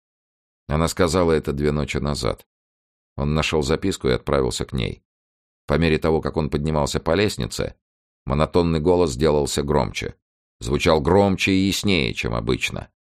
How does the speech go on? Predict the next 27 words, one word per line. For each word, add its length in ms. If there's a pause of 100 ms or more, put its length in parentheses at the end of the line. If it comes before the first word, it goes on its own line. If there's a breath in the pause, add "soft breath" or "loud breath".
(300)
Когда 280
он 80
взошел 440
наверх, 340
он 100
увидел, 340
почему. 640 (560)
Дверь 480
на 240
этот 220
раз 260
была 240
раскрыта, 680 (680)
а 160
она 220
продолжала 560
стоять 360
на 120
коленях 420
у 80
кровати — 600 (400)
и 80
не 120
поднялась 640
при 180
его 220
появлении. 840